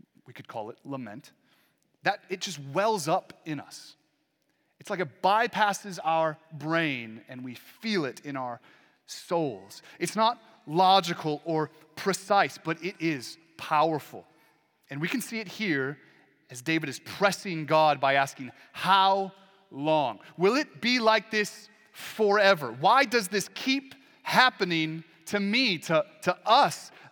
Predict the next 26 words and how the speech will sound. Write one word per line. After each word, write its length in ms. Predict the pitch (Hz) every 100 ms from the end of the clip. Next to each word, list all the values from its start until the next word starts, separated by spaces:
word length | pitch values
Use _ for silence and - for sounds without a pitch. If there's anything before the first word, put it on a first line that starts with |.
| _ _ -
I 80 | 175
cannot 500 | - 226 247 247 233
endure 360 | 214 196 170
this 380 | 135 - - - _ _ _ _ _ _
anymore." 360 | 160 147 127 87 - _ _ _ _ _ _ _ _ _ _ _ _ _ 165
Maybe 220 | 165 151
you 60 |
can 160 | 143 139
relate. 320 | 127 123 95 _ _ _ _ _ _ _ -
Maybe 220 | 120 117
you've 160 | 113
asked 220 | 127 131 -
that 120 | -
question 480 | - 135 - 107 95 _
before. 360 | 107 - 90 _ _ _ _ _ _ _ _ _ _ _ _ -
Maybe 140 | 95
you've 120 | 101
asked 200 | 107 -
it 80 | 117
recently. 400 | 143 - 87 - _ _ _ _ _ _ _ _
And 80 | 101
maybe 320 | 131 147 143 _ _ _ _
you're 140 | 127
asking 360 | 135 135 - 117
it 120 | 104
right 200 | 113 110